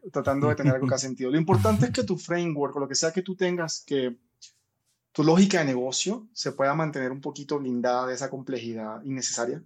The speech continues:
Speaker 1: que traen otros terceros. Eso, eso yo creo que es
Speaker 2: Claro.
Speaker 1: el idea. Nosotros lo hicimos, nosotros construimos un framework que nos permitió muy rápidamente conectarnos a estas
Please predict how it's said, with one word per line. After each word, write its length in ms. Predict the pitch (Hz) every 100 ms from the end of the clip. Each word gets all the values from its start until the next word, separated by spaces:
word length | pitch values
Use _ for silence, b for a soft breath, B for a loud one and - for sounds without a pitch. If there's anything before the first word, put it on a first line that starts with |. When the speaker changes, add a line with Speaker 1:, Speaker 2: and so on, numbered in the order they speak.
| _
Speaker 1:
que 100 | 131
traen 260 | 120 120 127
otros 200 | 127 -
terceros. 440 | 107 104 104 -
Eso, 200 | 120 131
eso 120 | 135
yo 80 | 139
creo 100 | -
que 60 | 139
es 40 |
Speaker 2:
Claro. 80 | 127
Speaker 1:
el 40 |
idea. 140 | 120 - b b b 151
Nosotros 220 | 147 165
lo 40 |
hicimos, 380 | 135 139 139 170
nosotros 280 | 143 123 143
construimos 420 | 160 143 131 143
un 140 | 156 147
framework 400 | 135 131 143 147
que 60 |
nos 100 | 143
permitió 520 | - 127 117 120 117 - _ _ _ -
muy 420 | 139 147 170 156
rápidamente 840 | 123 147 156 151 127 127 143 135
conectarnos 560 | 127 123 110 123 120 135
a 40 |
estas 480 | 131 139 127 - -